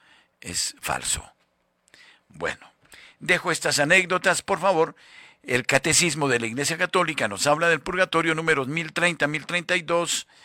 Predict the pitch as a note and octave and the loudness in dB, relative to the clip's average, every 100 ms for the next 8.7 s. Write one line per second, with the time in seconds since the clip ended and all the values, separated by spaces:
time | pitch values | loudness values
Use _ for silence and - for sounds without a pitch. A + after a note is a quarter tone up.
0 | - - - _ C3 D3+ E3 - E3 D#3 | -20 -20 -20 _ -2 2 2 2 2 2
1 | C#3 - _ - _ - B2 E3 G#3 - | -2 -10 _ -20 _ 2 4 4 0 -2
2 | - - C#3 C#3+ D#3+ E3+ C3+ C3 C3 E3+ | -2 0 2 4 6 4 0 -2 0 0
3 | D#3 G3 F3+ A2+ A#2 - - - - _ | 2 0 2 0 0 -4 -20 -20 -20 _
4 | B3+ - G3 G#3 E3 E3+ D#3 E3 D#3+ - | -14 0 2 2 2 2 4 2 0 0
5 | - - A2+ F3 F#3+ F#3 E3+ D#3 D3+ C#3 | 0 -2 0 4 6 6 4 2 2 0
6 | C#3 E3 E3+ F3 D#3+ C#3+ C3 C#3+ C3 - | -2 -2 0 0 4 4 4 0 0 4
7 | E3+ E3 - - - _ _ - D3+ C3+ | 4 4 -14 -20 -20 _ _ -2 0 6
8 | G#3 G#3 C#3+ G2+ D#2 - | 8 8 6 -2 -2 -6